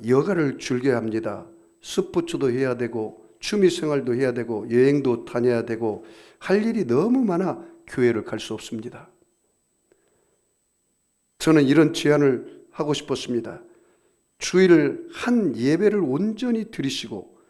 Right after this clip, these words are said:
다른 한 예배에서 봉사를 해보십시오. 그리고 주일 반나절 정도는 가족들과 함께 가정 예배를 드리시고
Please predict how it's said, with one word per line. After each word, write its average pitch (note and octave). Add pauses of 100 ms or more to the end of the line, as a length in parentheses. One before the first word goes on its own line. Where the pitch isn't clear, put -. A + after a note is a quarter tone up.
(260)
다른 E3
한 F3
예배에서 C#3+
봉사를 D#3+
해보십시오. - (440)
그리고 D3+
주일 E3+
반나절 D3
정도는 C#3
가족들과 C#3
함께 B2+
가정 C3
예배를 B2
드리시고 A#2